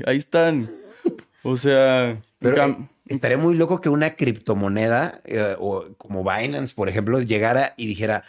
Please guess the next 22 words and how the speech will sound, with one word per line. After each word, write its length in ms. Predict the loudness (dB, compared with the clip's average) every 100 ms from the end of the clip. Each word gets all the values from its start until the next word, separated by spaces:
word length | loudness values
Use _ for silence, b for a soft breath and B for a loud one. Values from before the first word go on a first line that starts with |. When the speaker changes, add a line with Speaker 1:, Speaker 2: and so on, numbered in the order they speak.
| b
Speaker 2:
"¿Saben 300 | -4 -2 0
qué? 240 | 0 0 -2
Pues 400 | -4 -4 -4 -2
yo 140 | 0
agarro 280 | 2 2 0
todos 160 | -2 -2
los 140 | -4
festivales 540 | -8 -6 -4 -4 -4
de 140 | -6 -6
México", 580 | -8 -8 -14 -16 -20 _
por 140 | -12 -10
ejemplo. 360 | -8 -8 -8 -12 B B B
Y 160 | -10 -2
ya, 320 | 0 2 0 -4 -6 -2
eso, 220 | -2 -2
eso 160 | -2 0
le 60 | 2
daría 200 | 2 2
mucha 260 | 0 2 0
usabilidad, 720 | 0 -4 -4 -2 -2 0 -2
¿no? 380 | -6 -8 -10 _ _
Speaker 1:
Claro, 880 | -12 -2 2 2 2 2 0 -8 -16